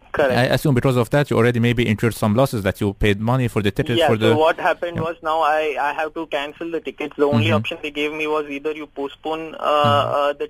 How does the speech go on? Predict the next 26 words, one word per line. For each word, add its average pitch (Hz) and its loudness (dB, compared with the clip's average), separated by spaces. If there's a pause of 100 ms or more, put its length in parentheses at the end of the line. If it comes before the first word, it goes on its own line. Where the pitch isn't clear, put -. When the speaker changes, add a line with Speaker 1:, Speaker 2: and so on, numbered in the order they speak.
Speaker 1:
tickets, 180 -4 (180)
Speaker 2:
Mm-hmm. 110 0
Speaker 1:
for 143 6
which 151 4
I 151 4
will 147 -2
be 151 -6
charged 143 2
eight 139 -4
hundred 147 -6
per 135 -6
person. 135 -12
So 170 -2
we 147 -6
were 143 -4 (100)
three 143 0
of 139 -2
us 135 -2
traveling, 131 -4 (440)
or, 156 6 (160)
uh, 151 2
thousand 156 0
dirham 156 -4
for 151 -8
cancellation 147 -6
of, 143 -6